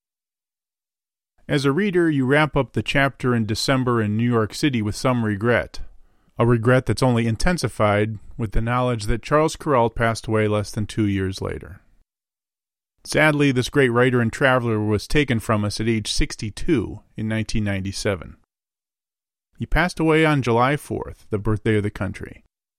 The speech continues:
I'm sure if Charles were able to, he could come up with something meaningful to say about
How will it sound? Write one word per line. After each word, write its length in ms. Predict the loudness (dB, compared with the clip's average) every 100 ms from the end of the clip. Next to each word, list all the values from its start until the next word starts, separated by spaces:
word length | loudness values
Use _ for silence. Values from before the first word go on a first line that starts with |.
| _ _ _ _ _ _ _ -4
I'm 160 | -2 0
sure 300 | -2 0 0
if 120 | -2
Charles 460 | -2 2 2 0
were 120 | -2 0
able 260 | 0 0
to, 220 | -2 0 0
he 100 | 0
could 160 | -2
come 140 | 0 0
up 100 | -2
with 80 |
something 420 | -4 -4 -2 -2 2
meaningful 460 | 2 2 0 -4
to 140 | -6 -4
say 240 | -2 0
about 540 | -2 -4 -6 -6 -8